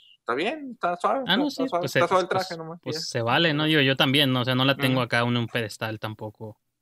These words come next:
Speaker 1: Ujú.
Speaker 2: Nomás me refiero a eso, pues, que empezó y aparte era clasificación C, ¿no? Como que empezaba esta idea de
Speaker 1: Ujú.
Speaker 2: que también hab-, podía haber movies de cómics,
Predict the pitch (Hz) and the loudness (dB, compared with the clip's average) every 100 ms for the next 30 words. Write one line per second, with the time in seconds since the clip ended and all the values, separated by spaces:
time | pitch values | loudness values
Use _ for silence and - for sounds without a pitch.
0 | _ _ 139 131 135 143 151 _ _ _ | _ _ -12 -10 -10 -12 -18 _ _ _
1 | - 131 123 - - _ - 131 113 131 | -4 0 2 0 -6 _ -2 -2 0 2
2 | 135 - 139 135 - 120 117 135 135 120 | 4 4 2 0 0 0 0 4 4 4
3 | 135 151 156 147 117 117 110 110 127 135 | 2 4 4 2 0 -2 0 2 2 4
4 | 135 135 127 113 110 110 107 104 117 127 | 4 4 0 -2 -2 -4 -4 0 2 2
5 | 123 135 131 135 117 - 110 120 123 135 | 4 4 4 4 0 -4 -2 0 0 2
6 | 127 127 127 127 127 113 - 110 127 - | 4 6 4 2 0 -2 -4 -2 -2 -4
7 | - | -16